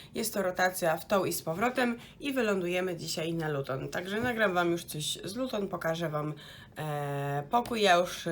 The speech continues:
byłam w tym hotelu, będziemy nocowali w hotelu Crown Plaza,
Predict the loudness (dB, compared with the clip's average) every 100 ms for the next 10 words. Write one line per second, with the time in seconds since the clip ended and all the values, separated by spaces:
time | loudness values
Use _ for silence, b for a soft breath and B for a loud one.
0 | -2 0 -2 -2 -4 -4 0 2 2 -2
1 | -2 -2 -4 -4 -4 -2 -2 -6 -10 -16
2 | -20 -20 -20 -20 -16 -14 -12 -6 -4 -2
3 | -2 -2 6 6 6 4 4 6 6 2